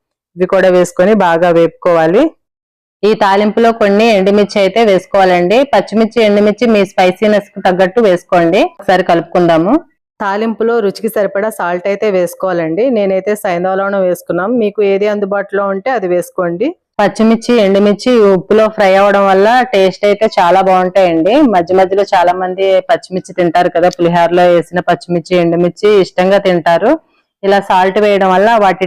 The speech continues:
టేస్ట్ చాలా అంటే చాలా బాగుంటుందండి. ఇప్పుడు తగినంత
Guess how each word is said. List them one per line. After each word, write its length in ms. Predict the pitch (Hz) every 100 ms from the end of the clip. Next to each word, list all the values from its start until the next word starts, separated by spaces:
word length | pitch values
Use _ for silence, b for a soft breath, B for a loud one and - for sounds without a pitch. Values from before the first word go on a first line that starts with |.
| 185
టేస్ట్ 300 | 185 175 - 208
చాలా 260 | 190 175 185 190
అంటే 140 | 185 202
చాలా 160 | 185 180 170
బాగుంటుందండి. 680 | 170 170 185 180 170 180 311 - _ _ _
ఇప్పుడు 240 | 202 196 214 214
తగినంత 400 | 190 196 202